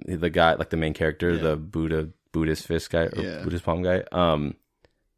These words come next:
Speaker 1: and those are the only three movies of his that I've ever seen, but, like, I'm for sure, I for sure wanna, like, just do a binge of all of his movies if they're all like
Speaker 2: <laughs>
Speaker 1: this.
Speaker 2: If they're all like this,
Speaker 1: Yeah.
Speaker 2: yeah. What, isn't there another one?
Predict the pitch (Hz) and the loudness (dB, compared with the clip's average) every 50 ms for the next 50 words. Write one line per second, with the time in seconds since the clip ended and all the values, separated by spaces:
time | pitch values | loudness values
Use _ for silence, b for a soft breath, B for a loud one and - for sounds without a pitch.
0 | _ _ _ _ _ _ _ _ _ _ _ _ - - 92 95 104 120 135 131 | _ _ _ _ _ _ _ _ _ _ _ _ -6 0 4 4 6 6 8 8
1 | 123 127 120 - 120 107 101 98 98 98 98 101 95 101 104 104 95 95 85 85 | 8 8 8 6 6 6 6 6 6 4 4 2 0 2 2 2 4 6 6 6
2 | 85 87 85 85 85 - - 82 82 87 95 95 92 85 65 78 - 85 85 - | 6 4 4 2 0 -2 -2 -2 0 2 2 2 2 2 2 2 2 0 -2 0
3 | - 87 - - - 107 104 98 - - - - - - 135 156 165 185 202 180 | 0 -2 -2 0 2 4 4 4 2 0 -6 -2 2 4 6 6 6 6 6 8
4 | 120 95 92 80 80 92 92 - - - - - 101 98 95 92 92 82 78 80 | 8 8 8 6 4 -2 -2 -2 -4 -14 -6 0 2 4 6 6 6 4 4 2
5 | 87 85 87 90 87 85 87 87 82 82 82 82 85 85 85 90 87 82 82 85 | 4 4 4 4 2 2 2 4 6 6 8 8 6 4 2 0 0 0 0 0
6 | 85 82 82 85 85 80 85 87 80 - 92 87 82 80 82 85 82 78 82 80 | 0 0 2 0 0 0 0 -4 -2 0 2 4 6 8 6 6 6 4 2 0
7 | - 104 107 113 120 117 - - 107 92 73 85 95 95 101 107 - - 120 131 | 0 0 0 0 -2 -6 -6 -6 -4 -4 -2 -4 -4 -4 -6 -8 -8 -10 -10 -8
8 | - - 98 95 87 78 73 71 - - b b b b b b b b b b | 0 4 6 8 8 8 6 4 0 -2 b b b b b b b b b b
9 | b b b b b _ _ _ _ _ - 104 113 123 123 - - 123 139 175 | b b b b b _ _ _ _ _ -6 -2 -2 -2 -2 -2 -6 -6 -4 -4
10 | 196 196 220 180 160 120 110 113 123 139 147 147 143 143 147 143 143 147 139 139 | -4 -2 -2 -2 -2 -2 -4 -4 -4 -6 -6 -6 -6 -6 -6 -6 -8 -8 -8 -10